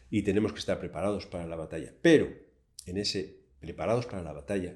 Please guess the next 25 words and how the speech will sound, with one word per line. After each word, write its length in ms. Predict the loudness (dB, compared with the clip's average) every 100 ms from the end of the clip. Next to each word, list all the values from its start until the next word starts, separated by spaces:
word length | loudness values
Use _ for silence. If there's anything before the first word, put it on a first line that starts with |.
| -12
tenemos 280 | -10 -10 -8
que 80 |
aprender 320 | -8 -6 -8 -8
a 100 | -10
confiar 800 | -14 -14 -14 -2 2 2 -2 -14
y 80 |
descansar 720 | -12 -10 -8 -6 -6 -6 -10 -20 _
en 160 | -20 -20
Dios. 320 | -16 -16 -16 _ -20 -20 -20 -20 -20 -20 -20 -20 -20 -20 -20 _ _
Bien 260 | 8 10 12
vestidos, 600 | 8 6 4 4 0 -12 -14
de 200 | -8 -6
arriba 580 | -2 0 2 2 0 -6 -18 -20 -20 _ -10
hasta 240 | -6 -4 2
abajo. 340 | 0 0 -10 -18 -20 -20 -20 -20 -20 -20 -20 -20 -20 0
Y 120 | 6
no 100 | 6
importa 440 | 6 4 2 0
quién 180 | -2 -4
nos 160 | -4 0
vea, 280 | 0 0 -6 -18 _ -8
porque 720 | -4 -4 -6 -6 -4 -4 -4
nuestra 400 | -6 -8 -8 0
vida 340 | 4 4 2 -6 -20 _ _ _ _ -2
es 500 | 2 2 -2 -10